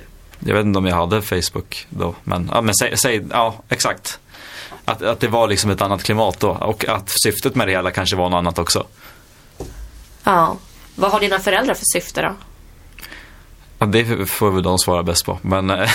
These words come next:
Speaker 1: <laughs> det är väl kanske att lägga upp bilder. Alltså, de, de använder väl face-, Facebook nu som jag använde det för fem, sex år sedan kanske. Alltså,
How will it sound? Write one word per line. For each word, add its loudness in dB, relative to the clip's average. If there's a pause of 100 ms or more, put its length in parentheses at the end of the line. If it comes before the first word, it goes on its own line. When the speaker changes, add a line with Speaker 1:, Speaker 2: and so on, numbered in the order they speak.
(120)
Speaker 1:
<laughs> 0
det 2
är 4
väl 0
kanske 0
att -4
lägga 2
upp -6 (180)
bilder. -2 (460)
Alltså, 2
de, 2 (280)
de 2
använder 4
väl 0
face-, 0
Facebook -2
nu 0
som 2
jag 0
använde 0
det 0
för 0 (120)
fem, -4
sex -2
år 0
sedan -2
kanske. -2 (220)
Alltså, -4